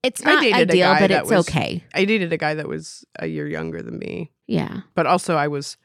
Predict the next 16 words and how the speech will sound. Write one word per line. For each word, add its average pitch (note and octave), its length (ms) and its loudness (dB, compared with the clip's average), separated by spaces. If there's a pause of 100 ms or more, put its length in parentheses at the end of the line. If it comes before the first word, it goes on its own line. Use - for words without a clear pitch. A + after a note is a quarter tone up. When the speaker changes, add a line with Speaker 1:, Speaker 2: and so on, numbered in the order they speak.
(120)
Speaker 2:
thirteen A3+ 580 4
when F3 120 2
I F#3 60 6
went C4+ 300 6
in, E4+ 240 4
so A#3+ 80 -6
I A3+ 140 4
was A3+ 120 2
like, A#3 140 2
he A#3 100 4
was C4 140 4
actually C4+ 360 2
the F#3+ 100 2
same G#3+ 240 2
Speaker 1:
<laughs> B3 80 4
Speaker 2:
age, G3+ 460 2